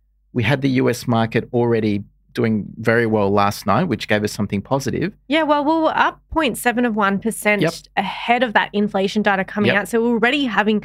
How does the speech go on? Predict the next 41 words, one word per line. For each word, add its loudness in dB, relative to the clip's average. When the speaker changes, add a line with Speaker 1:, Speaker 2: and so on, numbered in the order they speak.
Speaker 1:
Yeah. 2
Speaker 2:
quite 0
a 0
good -2
day, 2
but -2
we 0
got 2
a 0
bit 0
of -2
a 2
boost 0
after 0
that -4
data 0
came 0
out -2
Speaker 1:
An, 4
Speaker 2:
as 2
well. -2
Speaker 1:
an 2
additional 0
boost, 0
exactly 0
right. 2
So -6
this 0
inflation 0
report 0
is -2
just -2
a -2
monthly 0
update, -2
so 0
it's -2
nowhere 2
near 2
as -2
comprehensive -2